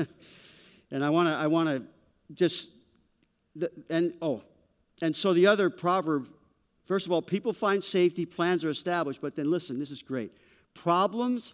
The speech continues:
find strategies. Who goes to war without counsel? Problems find strategies. I love it. And I'll tell you, not necessarily directly as a sermon, but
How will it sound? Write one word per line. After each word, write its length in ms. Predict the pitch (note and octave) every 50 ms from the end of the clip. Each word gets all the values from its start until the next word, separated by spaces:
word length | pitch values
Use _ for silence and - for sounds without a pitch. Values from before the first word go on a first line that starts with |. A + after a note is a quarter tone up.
| _ -
find 640 | - - - E3+ E3+ E3 E3+ E3+ F3 F3 E3+ E3 D#3+ - - _ _
strategies. 920 | - - - - F3 E3 D#3 D#3 D3+ C#3+ A2 A#2 B2 F#2 F2+ - - - - _ _ _ _ _ _ _ _ _ _ _ _ _ _ _ _ _ _ - _ _ _ _ _ _ -
Who 240 | G3 A3 B3 B3
goes 240 | A3 B3 B3 B3 - -
to 120 | G#3 G#3+
war 260 | A3 A#3 A3+ A3 F3+
without 320 | D#3 C#3 E3+ D#3+ E3+ E3 -
counsel? 500 | F#3 G3 G#3 G#3 - - - B2+ - - _ _ _ _ _ _ _ _ _ _ -
Problems 840 | - - F3+ G#3 A#3+ C4 C4+ A#3+ F3 D3 D3 D3+ D#3 D#3 E3 D#3+ -
find 540 | - - - F#3 F3+ F3+ F#3 F#3+ F#3+ F#3
strategies. 720 | - - - - G#3+ A#3 C4 C4+ B3 F#3 - - C3+ A#2+
I 100 | D#3+ D#3
love 380 | D#3 D#3+ E3+ G#3+ C#4 D#4+ A#3 F3+
it. 100 | D3+ -
And 140 | E3 E3 F3+
I'll 100 | F#3 F3+
tell 200 | - G#3 C4+ C#4
you, 260 | A#3+ F#3 D#3 E3 F3+ F3+ - - - - - -
not 220 | D#3 F#3 A3+ G#3+
necessarily 480 | A3+ A3+ - G3+ E3+ - G#3 G3+ G3 F3+
directly 520 | C3 E3 D3+ E3+ F3+ F#3 F3+ F#3+ F#3 F3+
as 160 | E3+ D#3 -
a 120 | D#3 C#3 B2+ A#2+ - _ _ -
sermon, 320 | - - G#3+ B3 G3+ D#3
but 200 | C3 D#3+ C#3+